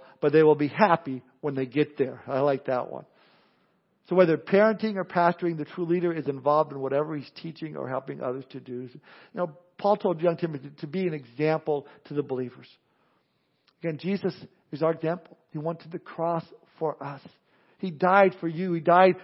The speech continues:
for me. He could have said at any time, "No." Jesus had a free will. Jesus could have stopped in his mission and said, "No, I'm not gonna do it." But he chose to obey the Father. He chose to deny himself, go to the cross and die for you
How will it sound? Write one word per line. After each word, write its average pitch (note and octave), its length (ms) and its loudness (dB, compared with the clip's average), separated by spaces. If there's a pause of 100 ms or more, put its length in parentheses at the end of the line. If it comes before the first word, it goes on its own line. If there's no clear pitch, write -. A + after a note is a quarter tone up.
(100)
for E3+ 120 -4
me. F3+ 180 2
He F#3 80 2
could G#3 200 2
have F#3+ 120 2
said F3+ 200 4
at E3+ 120 -4
any F#3+ 180 -4
time, F#3 420 -4
"No." G#3+ 300 0 (180)
Jesus G#3 220 -12 (140)
had A3 120 -4
a E3 60 -4 (100)
free D3 140 -6
will. C3 320 -8 (600)
Jesus A3+ 360 -6
could A#3+ 100 4
have F#3 140 4 (200)
stopped G3 380 6 (200)
in F#3+ 140 2
his F#3 160 2
mission E3+ 380 0
and E3 120 -6
said, E3 180 0
"No, F#3+ 120 -4
I'm G3+ 340 -2
not F3+ 220 -2
gonna F3+ 160 -10
do F#3 220 -10
it." - 100 -20 (1200)
But D#3 120 0
he E3 80 -4
chose F#3 500 2 (180)
to E3 100 -2
obey D3+ 420 4
the C#3+ 200 -8 (100)
Father. C3+ 400 -8 (400)
He E3 120 -8
chose F3+ 340 0
to E3+ 80 -10
deny D#3+ 320 2
himself, D#3+ 440 0
go E3 160 2
to D#3+ 80 -4
the D3+ 100 -10
cross D3+ 300 -2
and C#3+ 120 -12
die D3 200 2
for D3 160 -12
you C#3+ 300 -6